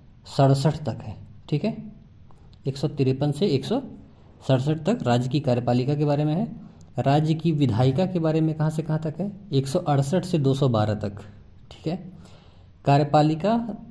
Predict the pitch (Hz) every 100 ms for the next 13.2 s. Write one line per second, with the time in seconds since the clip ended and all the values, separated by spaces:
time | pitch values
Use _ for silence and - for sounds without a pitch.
0 | - - - - - 143 135 127 139 143
1 | 151 220 247 - - 127 127 143 147 147
2 | 151 147 180 202 190 156 139 117 156 196
3 | 165 - 139 123 131 147 135 135 135 135
4 | 139 135 123 117 139 123 113 127 135 147
5 | 208 - - - - - - 127 123 127
6 | 127 127 151 190 - 175 190 175 165 147
7 | 135 127 131 143 143 139 120 123 123 120
8 | 120 135 - 127 120 - 190 208 - -
9 | - - - - 107 113 165 220 - -
10 | 107 98 104 98 92 - 139 135 - -
11 | 311 - - - - - - - - -
12 | - - 131 117 127 135 - 135 143 135
13 | 139 143